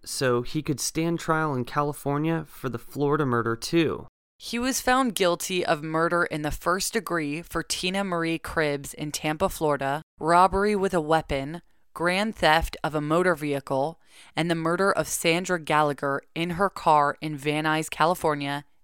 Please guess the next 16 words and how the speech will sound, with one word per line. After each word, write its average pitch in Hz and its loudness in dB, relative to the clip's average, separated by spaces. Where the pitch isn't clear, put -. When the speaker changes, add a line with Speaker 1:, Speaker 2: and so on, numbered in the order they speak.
Speaker 2:
and 175 0
burning 151 -2
her 143 -4
vehicle. 135 -6
Glenn 208 4
Rogers 165 6
was 147 0
sentenced 185 -2
to 160 -8
death 156 -2
for - -6
his 143 -6
crimes 139 -2
in 147 -6
nineteen 160 -4
ninety-nine 139 -2